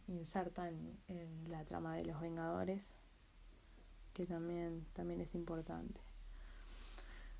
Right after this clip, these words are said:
Bueno, tenemos a Paul Rudd como Scott Lang. Paul Rudd es gracioso, además. <laughs> Eh, Evangeline Lilly como Hope Van Dyne, que es The Wasp.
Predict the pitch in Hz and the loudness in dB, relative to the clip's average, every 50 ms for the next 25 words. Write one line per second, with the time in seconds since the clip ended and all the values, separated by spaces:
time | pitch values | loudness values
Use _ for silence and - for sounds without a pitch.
0 | - - - - 226 208 208 202 202 196 190 190 190 - 190 185 180 - 196 190 | -6 -2 6 10 12 12 12 12 10 10 8 8 6 6 6 6 8 8 10 10
1 | 190 202 208 214 214 220 233 226 233 202 175 - - - - 208 180 180 185 180 | 10 10 10 12 12 12 10 10 8 6 6 4 2 2 2 4 6 6 6 6
2 | 180 180 185 202 220 208 - - - - - - - - - - - - - - | 6 6 6 6 4 4 0 -4 -6 -6 -6 -6 -6 -6 -8 -8 -8 -10 -10 -12
3 | - - - - - - - - - - - - - - - - - - - - | -12 -12 -12 -10 -10 -8 -8 -8 -8 -8 -8 -10 -10 -12 -14 -12 -12 -10 0 4
4 | 214 196 190 185 180 190 190 180 - 208 202 - - - 185 175 - - - - | 4 6 8 8 8 8 6 4 2 0 0 0 2 2 2 2 2 -2 -4 -6
5 | - - - - - - - - 196 190 - 202 202 - - - - - - - | -8 -10 -14 -16 -16 -8 -4 -2 0 2 4 4 4 4 2 0 -2 -4 -4 -6
6 | - - 214 214 208 202 202 - - - - - - - - - - - - - | 0 6 8 8 8 8 6 2 -4 -6 -6 -6 -6 -4 -4 -4 -4 -4 -4 -4
7 | - - - - - - 202 190 185 180 175 170 170 - 175 180 180 190 220 269 | -4 -4 -4 -4 0 4 6 8 8 8 8 6 6 6 4 6 8 10 10 10
8 | 302 302 294 294 262 - 190 180 175 175 175 - - 185 180 180 - 190 196 202 | 10 10 10 8 8 6 4 4 4 2 0 2 2 2 4 4 4 4 6 6
9 | 226 240 240 247 254 277 285 - - - - - - 208 - 170 156 - - - | 8 8 8 8 8 6 4 0 -4 -10 -12 -10 -8 -8 -6 -6 -8 -10 -12 -14
10 | - - 185 175 175 180 180 185 202 214 - | -8 -4 0 0 2 4 6 6 6 4 2